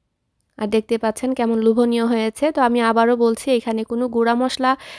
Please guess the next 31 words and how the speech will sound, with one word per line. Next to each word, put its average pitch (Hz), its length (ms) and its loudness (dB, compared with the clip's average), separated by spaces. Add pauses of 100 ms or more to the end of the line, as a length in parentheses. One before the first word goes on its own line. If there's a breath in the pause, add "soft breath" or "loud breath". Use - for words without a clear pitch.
(200 loud breath)
ব্যবহার 233 300 4
করা 233 260 2
হয়নি, 233 460 0
শুধুমাত্র 247 640 0
পেঁয়াজ, 220 360 0
আদা, 220 280 0
রসুন 226 340 0
আর 240 140 -2
আস্ত 220 280 -4
গরম 220 400 0
মশলা 226 220 -2
ব্যবহার 220 260 0
করা 220 200 -2
হয়েছে। 226 340 -4 (500 loud breath)
তো - 80 0
এখন 247 200 0
ফুটানো 240 440 -2
গরম 220 260 0
পানি 233 280 -4
দিয়ে 226 240 -2
দেয়া 233 180 0
হলো, 233 340 0 (920)
দিয়ে 226 400 2
ঢাকনাটা 220 600 -2
দিয়ে 220 440 0
ঢেকে 233 240 0
রেখে 220 240 -2
দেয়া 226 200 0
হবে 233 320 0
মিডিয়াম 233 420 0
আঁচে। 226 400 -4